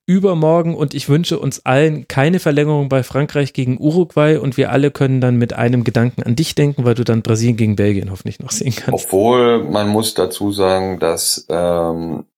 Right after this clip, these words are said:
Speaker 2: anfangs war ich ja doch erstaunt, dass das Mobilfunknetz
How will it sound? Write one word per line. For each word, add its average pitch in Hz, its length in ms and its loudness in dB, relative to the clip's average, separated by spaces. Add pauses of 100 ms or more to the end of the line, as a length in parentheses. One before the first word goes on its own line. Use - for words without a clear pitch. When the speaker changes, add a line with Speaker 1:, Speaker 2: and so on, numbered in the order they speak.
(180)
Speaker 2:
anfangs 113 460 -4
war 98 120 0
ich 110 120 -6
ja 113 60 -2
doch 110 200 -2
erstaunt, 123 560 -4
dass 107 160 -4
das 101 180 0
Mobilfunknetz 98 1000 -2